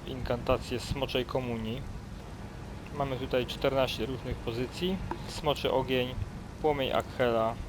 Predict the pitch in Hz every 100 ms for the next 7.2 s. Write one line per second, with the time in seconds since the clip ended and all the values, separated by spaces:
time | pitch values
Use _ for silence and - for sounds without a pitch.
0 | - 143 139 135 123 113 117 110 110 -
1 | 113 110 - - - - - - - 147
2 | 143 135 - 127 113 117 123 - - 117
3 | 120 - - - - - - 156 151 -
4 | 135 131 131 120 120 123 120 120 131 123
5 | 120 - - - - 151 - 143 139 135
6 | 117 131 127 120 110 - 135 143 156 151
7 | 165 175